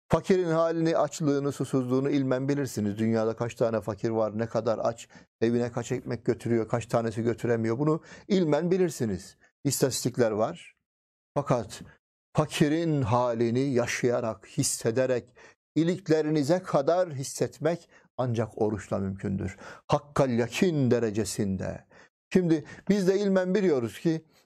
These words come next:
Allah, o, değil mi, Cenab-ı Hakk'ın iradesi, himayeti, inayeti olmasa biz hiçiz. Hiçbir kıymet ifade etmeyiz. Bizim kendimize ait, bırakın gücümüzü, kuvvetimizi, ilmimizi, varlığımız bile yok.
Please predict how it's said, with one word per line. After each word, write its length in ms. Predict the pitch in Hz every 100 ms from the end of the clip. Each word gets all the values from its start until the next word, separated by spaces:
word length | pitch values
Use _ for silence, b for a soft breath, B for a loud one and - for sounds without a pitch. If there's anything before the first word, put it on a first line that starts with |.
| b
Allah, 460 | 151 170 160 143 120
o, 220 | 156 -
değil 200 | 135 151
mi, 100 | 151
Cenab-ı 360 | 127 147 147 135
Hakk'ın 300 | 131 - 127
iradesi, 600 | 127 127 120 120 - 110
himayeti, 540 | 117 120 113 110 110
inayeti 500 | 120 117 117 107 101
olmasa 500 | 120 117 107 101 107
biz 180 | 110 101
hiçiz. 560 | 135 - 110 - - _ _ _ - B B
Hiçbir 360 | 190 - 220
kıymet 380 | 190 190 165 165
ifade 420 | 151 147 135 123
etmeyiz. 760 | 117 - 147 151 107 - - - _ _ _ _
Bizim 300 | 160 185 190
kendimize 600 | 123 170 165 165 165 160
ait, 460 | 185 160 151 135 - _ b _ 147
bırakın 480 | 175 196 190 156
gücümüzü, 580 | 139 160 185 175 165 156
kuvvetimizi, 720 | - 196 190 170 170 160 147
ilmimizi, 640 | 175 208 214 196 175 147 - B B
varlığımız 720 | 117 147 175 196 196 214 143
bile 140 | 131
yok. 220 | 113 95